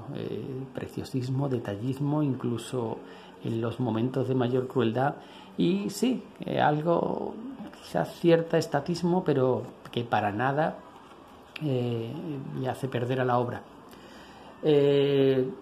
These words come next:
nos cuenta no solo la vida de Drácula, sino su papel en el Juego de Tronos, que era la Europa del siglo quince y sobre todo los Balcanes, eh, unos territorios ocupados por los otomanos y en permanente conflicto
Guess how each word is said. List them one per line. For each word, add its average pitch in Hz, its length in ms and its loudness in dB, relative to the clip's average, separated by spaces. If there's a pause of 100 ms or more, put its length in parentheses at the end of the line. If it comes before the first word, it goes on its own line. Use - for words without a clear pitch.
(100)
nos 135 280 4
cuenta 180 560 6
no 156 300 8
solo 160 400 6
la 147 100 8
vida 139 240 4
de 135 80 6
Drácula, 135 460 2
sino 131 240 0
su 131 120 -6
papel 135 420 2
en 151 100 4
el 131 160 0
Juego 139 280 2
de 147 120 4
Tronos, 147 560 0
que 127 260 0
era 135 320 2
la 135 120 0
Europa 127 420 0
del 131 160 0
siglo 131 320 -2
quince 135 380 0
y 139 60 0
sobre 123 200 0
todo 131 180 0
los 131 120 0
Balcanes, 117 760 0
eh, 123 340 -2
unos - 680 -6
territorios 139 840 2
ocupados 131 540 2
por 156 160 2
los 135 120 4
otomanos 147 640 2 (500)
y 135 120 0
en 127 120 0
permanente 127 560 -2
conflicto 143 720 -2